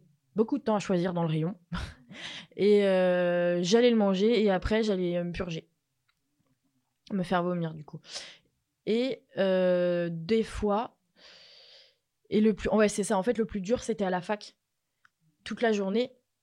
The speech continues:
t'es en présence de, bah, d'étudiants, euh, qui, euh, bah, font, ont pas forcément beaucoup de sous. Donc, de, premièrement, ils achètent pas des trucs forcément, euh, hyper sains. Et ensuite, des fois, euh, souvent, on achète des bonbons, euh,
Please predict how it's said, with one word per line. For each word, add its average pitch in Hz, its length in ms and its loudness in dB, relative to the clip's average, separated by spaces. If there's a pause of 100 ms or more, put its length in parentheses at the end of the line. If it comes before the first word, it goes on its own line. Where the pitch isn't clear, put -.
t'es 214 80 0
en 196 100 0
présence 208 440 -2
de, 180 200 -6
bah, 190 160 0
d'étudiants, 185 500 -2
euh, 170 260 0
qui, 170 380 -4
euh, 156 60 0
bah, 165 140 0
font, - 260 -6
ont 226 80 -4
pas 233 120 -6
forcément 208 360 -8
beaucoup 180 200 -8
de 175 60 -16
sous. 320 160 -8
Donc, 202 180 -6 (180)
de, 180 140 -8
premièrement, 226 520 0
ils 190 120 -2
achètent 180 280 -2
pas 196 80 -2
des 185 120 -4
trucs - 200 -14
forcément, 180 480 -6
euh, 165 100 -6
hyper 175 320 -4
sains. 254 200 -2 (300)
Et 190 100 -2
ensuite, 208 320 -2
des 196 100 0
fois, 214 320 -2
euh, 185 40 -2
souvent, 185 280 -8
on 202 100 -4
achète 175 240 -8
des 170 100 -6
bonbons, 185 580 -4
euh, 170 120 -4